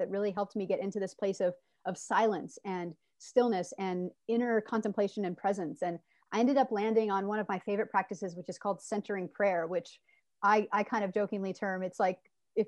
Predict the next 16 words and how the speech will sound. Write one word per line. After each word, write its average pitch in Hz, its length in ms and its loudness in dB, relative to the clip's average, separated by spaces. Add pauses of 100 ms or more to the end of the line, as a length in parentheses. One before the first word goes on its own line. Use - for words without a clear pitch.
Buddhism 202 440 0
and 190 100 -6
Christianity 220 480 6
came 214 220 2
together, 214 340 6
it 185 80 0
would 190 140 2
be 208 80 0
centering 190 420 -4
prayer. 180 360 2 (260)
So 226 200 4
there's, 214 380 6
um, 196 340 2
there 233 160 6
are 247 60 6
some, 240 300 2